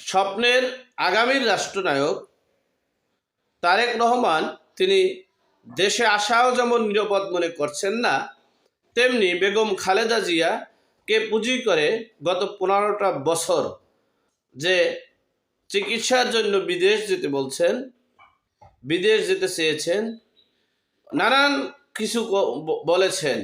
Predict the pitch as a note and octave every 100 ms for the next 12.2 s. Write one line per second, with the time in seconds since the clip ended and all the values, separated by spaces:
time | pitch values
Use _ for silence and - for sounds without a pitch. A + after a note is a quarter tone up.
0 | - _ _ - F3+ F3+ E3+ - - _
1 | _ - D3 F#3 F3+ E3 E3 D3 F3+ F#3+
2 | G#3 G#3 - E3 E3 D#3 D3+ D3 - D3
3 | C#3 B2+ D3 C#3+ - C#3 C3 B2+ B2 C#3
4 | E3+ - A#3+ C#4 C4 _ _ _ _ _
5 | _ _ - F#3+ A3 B3 B3 A#3 A#3 -
6 | A3+ F#3 G3+ A3+ - _ _ _ _ G3
7 | A3+ A3 A#3 A3+ A3 A3 A#3 - - _
8 | _ C3 D3+ G3 G#3+ G#3+ G3 F#3+ F#3+ D#3+
9 | C#3+ C3 A2+ - F#3+ F#3+ G3 F#3+ - -
10 | _ _ _ F3+ G#3 G#3+ F3+ A3+ - _
11 | - B2+ F3+ G#3+ A3 B3 A3+ G#3 G#3 A#3
12 | A#3 A#3